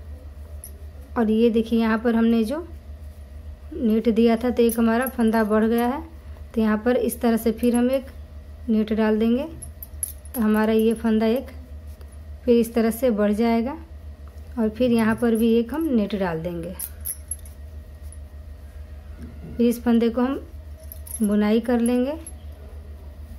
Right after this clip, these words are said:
हमारा नेट के जरिए एक एक फंदा बढ़ते जाएगा। फिर देखिए यहाँ पर हमने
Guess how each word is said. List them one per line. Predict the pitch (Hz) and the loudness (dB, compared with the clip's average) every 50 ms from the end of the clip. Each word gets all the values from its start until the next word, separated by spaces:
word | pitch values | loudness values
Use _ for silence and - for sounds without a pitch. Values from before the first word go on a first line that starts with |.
| - - - - - - - - - - - - - - - 311 - - - - - | -14 -14 -14 -14 -14 -16 -16 -16 -16 -14 -14 -14 -14 -12 -12 -12 -12 -12 -14 -14 -14
हमारा | - - 220 214 214 220 226 226 | -2 0 2 2 2 2 4 4
नेट | 220 220 233 247 240 | 4 4 4 2 2
के | 240 - 254 254 269 262 - - - - - - - - - | 2 2 2 2 2 -2 -6 -12 -16 -16 -16 -16 -14 -2 0
जरिए | 233 202 233 226 214 240 240 240 | 4 4 6 6 6 6 6 6
एक | 220 | 6
एक | 240 247 233 240 | 6 4 4 4
फंदा | - 233 226 214 220 214 | 4 4 6 6 6 4
बढ़ते | 208 214 208 - - 254 262 | 4 4 2 4 4 2 4
जाएगा। | 247 262 254 262 262 254 254 285 311 311 339 - - - - - - - - - - - - - - - - - - - - - - - - - - - - - - - - - - - - - - - - - - - - - - - - - - - - - - | 4 2 0 0 0 -2 -4 -4 -6 -8 -10 -12 -16 -18 -16 -16 -16 -18 -18 -16 -16 -16 -16 -16 -18 -16 -18 -18 -16 -16 -16 -16 -16 -16 -16 -16 -16 -16 -16 -16 -16 -16 -16 -16 -16 -16 -16 -16 -16 -16 -16 -16 -16 -16 -14 -14 -16 -16 -16 -16 -16 -16 -16 -2 2
फिर | 240 247 240 | 4 4 6
देखिए | 208 240 233 233 240 247 | 6 4 4 4 4 4
यहाँ | 240 240 233 240 233 | 4 4 4 2 2
पर | 240 254 | 0 2
हमने | 240 240 240 240 240 | 2 4 4 4 2